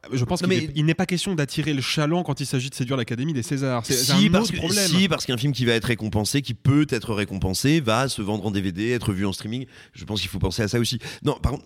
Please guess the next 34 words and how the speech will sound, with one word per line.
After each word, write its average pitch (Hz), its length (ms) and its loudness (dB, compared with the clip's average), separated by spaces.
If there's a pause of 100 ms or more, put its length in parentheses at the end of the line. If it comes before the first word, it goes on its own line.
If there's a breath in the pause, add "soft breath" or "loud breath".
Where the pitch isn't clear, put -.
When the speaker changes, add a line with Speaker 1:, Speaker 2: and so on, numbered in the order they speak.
Speaker 2:
alors 107 180 -4
moi, 120 120 -4
si 123 160 -4
je - 40 -6
puis 120 120 -2
me 104 40 0
permettre, 120 360 0 (240 loud breath)
et 156 40 2
c'est 160 120 0
pas 170 80 2
du 165 100 0
tout, 190 160 2
alors, 147 280 2
c'est 117 120 -6
pas 123 100 0
du 127 140 -4
tout 170 140 0
pour, 131 200 0
comment 117 220 0
dire, 117 300 0
euh, 87 240 2 (480 loud breath)
euh, 104 80 0
contrer 165 400 0
les 135 80 -2
problématiques 123 500 0
qu'on 113 160 -4
a 101 80 0
soulevées 101 480 -2
sur - 160 -10
l'absence 78 300 -4
des 80 80 -8
femmes, 113 420 -4
sur - 80 -6
machin. 98 140 -2